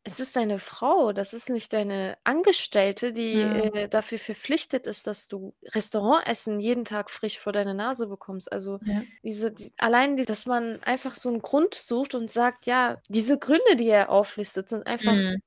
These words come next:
Speaker 1: äh, tut mir leid, das so zu sagen, vor-, zu formulieren, aber sehr kindisch.
Speaker 2: Ja.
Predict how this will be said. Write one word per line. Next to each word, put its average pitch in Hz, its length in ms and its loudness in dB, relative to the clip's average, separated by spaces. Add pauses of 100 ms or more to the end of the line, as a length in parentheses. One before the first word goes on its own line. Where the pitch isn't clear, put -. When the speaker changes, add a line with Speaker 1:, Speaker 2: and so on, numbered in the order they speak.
Speaker 1:
äh, - 80 -6
tut - 180 -4
mir 269 80 0
leid, 262 220 6
das 277 160 0
so 254 100 -2
zu 233 160 -6
sagen, 240 400 2
vor-, 214 160 -10
zu 214 180 -6
formulieren, 220 580 -2
aber 202 260 0
sehr 226 180 4
kindisch. 233 720 -4
Speaker 2:
Ja. 214 500 0